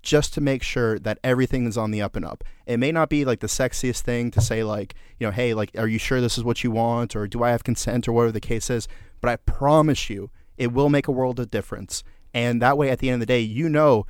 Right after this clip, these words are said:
that you didn't do anything wrong. And be-, just because they didn't say no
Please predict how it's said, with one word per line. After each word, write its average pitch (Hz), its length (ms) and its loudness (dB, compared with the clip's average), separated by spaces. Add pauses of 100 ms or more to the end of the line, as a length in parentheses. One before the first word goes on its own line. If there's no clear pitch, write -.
that 117 120 -4
you 131 120 0
didn't 147 160 2
do 135 120 2
anything 120 320 0
wrong. 101 320 -6 (440)
And 117 180 0
be-, 123 80 -2
just 139 340 0
because 139 320 0
they 117 100 0
didn't 131 220 -2
say 127 220 -2
no 107 320 -2